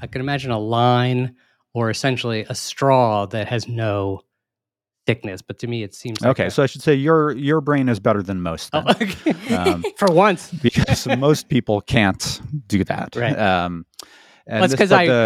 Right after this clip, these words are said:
Speaker 1: 'cause I read The Three Body Problem, then no.
Speaker 2: Yes, <laughs> well, that's right. Well, that's right. That's a Three Body Problem does some interesting explorations of
Speaker 1: Yeah.
Speaker 2: this, right? Um, and the, the classic, um, book about this is, uh, Flatland,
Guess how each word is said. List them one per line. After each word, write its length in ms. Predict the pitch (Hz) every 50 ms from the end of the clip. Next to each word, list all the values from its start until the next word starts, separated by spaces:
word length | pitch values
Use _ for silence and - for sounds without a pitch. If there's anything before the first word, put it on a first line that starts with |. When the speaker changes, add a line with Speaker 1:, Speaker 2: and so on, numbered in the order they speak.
| 113
Speaker 1:
'cause 40 | 107
I 100 | 151 143
read 180 | 139 143 139 127
The 80 | 123
Three 180 | 120 - 127 120
Body 300 | 107 113 107 110 - -
Problem, 400 | 123 101 90 92 - 87 - 104
then 220 | 113 113 110 113
no. 160 | - 120 117
Speaker 2:
Yes, 200 | 98 - - -
<laughs> 60 | - -
well, 120 | 120 -
that's 280 | - - - 147 139 -
right. 400 | 143 131 - - 311 262 - -
Well, 100 | 156 151
that's 160 | 160 156 -
right. 100 | 170 135
That's 220 | 143 139 123 -
a 100 | 135 113
Three 140 | - - 147
Body 200 | 120 123 113 110
Problem 240 | 95 117 110 104 104
does 120 | 95 95 -
some 120 | - 98
interesting 500 | 92 95 - 101 - - 85 78 76 - -
explorations 580 | 90 87 - - - - 82 - - - - -
of 60 | 107
Speaker 1:
Yeah. 80 | 104 101
Speaker 2:
this, 120 | - - -
right? 100 | - - _ _ - - - - - - - - - - - - -
Um, 400 | - 98 95 95 92 90 90 - _ _ - - _ _ _ _ -
and 180 | 143 139 135 127
the, 140 | 127 127 120
the 100 | 113 139
classic, 540 | - - 160 156 151 - - 127 - - - - - - - -
um, 500 | - 117 104 104 101 101 95 95 92 90 90 - - 113
book 220 | 104 117 120 -
about 240 | 113 92 95 95 -
this 340 | - 101 92 - - - -
is, 400 | - 101 95 92 90 85 87 -
uh, 140 | 95 87 87
Flatland, 640 | - - 127 120 - - 101 95 95 131 180 -